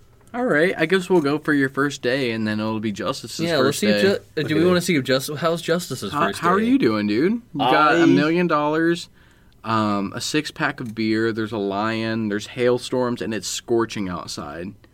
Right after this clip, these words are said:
Speaker 3: I immediately find shade in trees, and I start building a hut.
Speaker 1: Okay.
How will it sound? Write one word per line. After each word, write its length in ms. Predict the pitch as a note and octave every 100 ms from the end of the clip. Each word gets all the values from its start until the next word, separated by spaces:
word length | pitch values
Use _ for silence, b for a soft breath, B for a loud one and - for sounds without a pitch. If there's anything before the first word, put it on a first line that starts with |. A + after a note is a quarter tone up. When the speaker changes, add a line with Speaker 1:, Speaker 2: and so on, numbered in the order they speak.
| _ -
Speaker 3:
I 680 | A2 A#2 B2+ C3 C3 C3 - _ _ _ _ _ _ _ A2
immediately 680 | A#2+ B2 B2+ C3+ B2 B2 A#2
find 540 | A#2+ G#2 G#2+ G#2 G2+
shade 720 | - - A2 G#2 G#2+ G#2+ G2+ -
in 220 | G2+ F2+
trees, 680 | - G#2+ G#2 G#2+ A2+ A#2+ -
and 120 | G2+
I 160 | G2+ F#2+
start 500 | - G2+ G2 F#2+ F#2
building 380 | F#2+ G2 G2 F2+
a 80 |
hut. 680 | F#2 - - F#2+ F2 - - _ - -
Speaker 1:
Okay. 400 | G2+ F#2+ G2